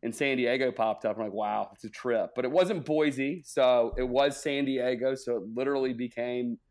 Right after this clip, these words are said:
a spring break, and we, we had a good draw. We just had, uh, an injured star player, I think was pretty much the, uh,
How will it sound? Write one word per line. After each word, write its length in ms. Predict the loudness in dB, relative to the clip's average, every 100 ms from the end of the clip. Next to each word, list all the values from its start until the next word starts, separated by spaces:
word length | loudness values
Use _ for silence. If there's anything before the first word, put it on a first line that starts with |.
| _ _ -10
a 60 |
spring 320 | -8 -4 -2 2
break, 300 | 2 2 -2
and 120 | -10
we, 260 | -6 -6 -6 -12 -20 _ _ _ _ _
we 60 | 0
had 100 | 2
a 60 |
good 160 | 2 -2
draw. 520 | 2 4 4 4 0 -4 -10
We 140 | -6 -4
just 260 | -4 -4
had, 360 | -2 0 0 0
uh, 380 | 0 0 -2 -4 -10 -10
an 100 | -8
injured 420 | -4 -4 -4 -6
star 340 | -4 0 0 0
player, 560 | 0 0 2 0 -4 _ -20
I 60 | -16
think 240 | -10 -8
was 100 | -8
pretty 280 | -8 -6 -4
much 360 | -4 -6 -8 -12
the, 220 | -8 -4
uh, 340 | -4 -6 -8